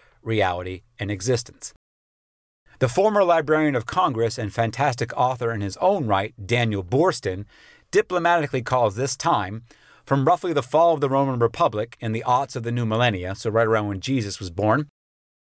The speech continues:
through to the Renaissance in the fifteenth century as the Great Interruption. I can't count the amount of times I have pondered the thought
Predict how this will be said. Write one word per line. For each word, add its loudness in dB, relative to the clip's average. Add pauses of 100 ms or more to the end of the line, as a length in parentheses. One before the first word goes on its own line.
(120)
through 2
to 0
the 2
Renaissance -2
in -4
the -2
fifteenth 0
century -2 (320)
as 0
the -2
Great 0 (220)
Interruption. 0 (1040)
I -2
can't -6
count -4
the -4
amount 0
of -4
times -2
I 0
have 0
pondered -2
the 0
thought 2